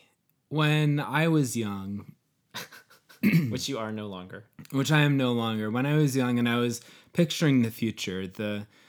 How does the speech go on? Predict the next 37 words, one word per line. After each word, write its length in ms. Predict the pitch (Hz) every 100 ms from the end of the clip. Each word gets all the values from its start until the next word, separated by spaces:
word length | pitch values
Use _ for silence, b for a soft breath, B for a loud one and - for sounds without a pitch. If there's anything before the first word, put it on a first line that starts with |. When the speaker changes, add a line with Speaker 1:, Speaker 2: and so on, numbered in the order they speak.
| b b
Speaker 1:
the 140 | 123
bright 360 | 117 131 135 127
era 300 | 127 123 127
of 240 | 113 101 -
twenty 340 | - 123 113
eighteen, 760 | 98 82 - 127 120 110 104 110 b b b -
I 120 | 131
did 140 | 143
not 260 | 151 160 -
predict 540 | 156 127 151 123 -
having 340 | - 139 131 131
to 80 |
choose 400 | 113 - 180 139
between 380 | 117 117 131 120
strong 440 | 107 - 151 151 143
toilet 360 | - 110 104
paper 280 | 90 113 120
and 140 | 107 101
soft 380 | - 135 147
toilet 340 | - 107 95 87
paper. 320 | - 90 98
I 100 | 110
thought 240 | 113 120 -
surely 600 | - 165 160 143 131 123
by 240 | 131 127
Speaker 2:
The 60 | 120
Speaker 1:
then 300 | 147 135 117
Speaker 2:
technology 640 | 117 120 113 110 104 104
will 160 | 98 98
have 260 | 107 95
Speaker 1:
I 80 | 127
w-, 180 | 131 139
Speaker 2:
caught 220 | - 107
up. 240 | 101 - -
Speaker 1:
they 180 | 143
would 220 | 139 143 123
be, 240 | 131 120